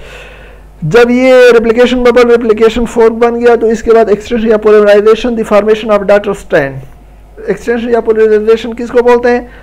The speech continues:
जब daughter strand नए strand बनते हैं तो इसको बोला जाता है एक्सटेंशन या polymerization। Daughter stand जो बनाता है, कौन बनाता है? डीएनए polymerase enzyme बनाता है।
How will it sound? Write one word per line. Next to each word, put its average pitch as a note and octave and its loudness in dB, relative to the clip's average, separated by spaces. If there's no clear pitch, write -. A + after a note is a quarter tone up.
जब F#3+ -2
daughter A3 2
strand G#3+ -2
नए A3 0
strand G#3 -4
बनते G#3+ -2
हैं G#3 0
तो G#3 0
इसको G#3 -2
बोला G3+ 0
जाता G3 -4
है - -4
एक्सटेंशन G3+ -10
या F#3 -2
polymerization। E3+ -2
Daughter C4+ 0
stand B3 -2
जो A#3+ 2
बनाता A3+ 0
है, A3+ 2
कौन A3 -2
बनाता A3 0
है? A3 4
डीएनए G#3 -2
polymerase G3 0
enzyme F3+ 0
बनाता D#3+ 0
है। - -4